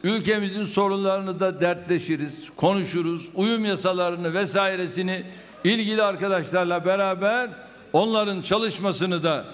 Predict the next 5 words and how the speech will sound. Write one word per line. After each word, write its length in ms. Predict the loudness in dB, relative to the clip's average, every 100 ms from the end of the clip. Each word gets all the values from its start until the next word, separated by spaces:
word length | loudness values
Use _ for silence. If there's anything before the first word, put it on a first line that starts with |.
| -18 -8 2
yapar, 540 | 4 4 4 4 2 -4 -16 -20 -20 -20 -20 0
geleceğe 560 | 4 6 4 2 0 2
beraber 640 | 2 4 2 4 4 2 -2 -14 -2
inşallah 760 | 0 2 2 2 2 2 -2 -8 -18 -20 -4
yürürüz. 580 | 0 2 0 -8 -16 -18